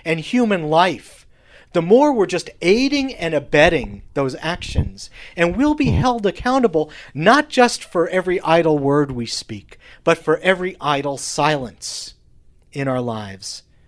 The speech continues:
We've got to speak up. We've got to cast our votes. We can't stay home on election day. This isn't church teaching, but I believe that staying home on election day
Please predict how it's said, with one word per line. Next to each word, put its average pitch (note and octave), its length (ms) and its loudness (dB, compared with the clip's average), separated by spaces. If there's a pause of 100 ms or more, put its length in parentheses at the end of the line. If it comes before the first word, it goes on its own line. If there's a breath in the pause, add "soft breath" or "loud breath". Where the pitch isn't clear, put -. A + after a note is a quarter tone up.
(440 soft breath)
We've B3 260 6
got G3+ 200 8
to F3 60 6
speak G3+ 440 -2
up. F3+ 320 2 (1120)
We've A#3 260 6
got A3 160 8
to E3+ 60 2
cast C4 500 2
our G#3+ 160 8
votes. G3 400 6
We B3 140 4
can't C#4 340 2
stay E3+ 280 2
home B3+ 300 4
on A#3+ 160 6
election D3+ 560 0
day. G#2 380 -8 (720 soft breath)
This G3+ 280 4
isn't G#3+ 260 6
church - 400 4
teaching, B2 420 -6
but D3 120 6
I B3+ 220 6
believe G3+ 420 2
that D3 160 0
staying B3+ 320 2
home G3+ 260 2
on F3+ 100 2
election E3 480 2
day C3 260 4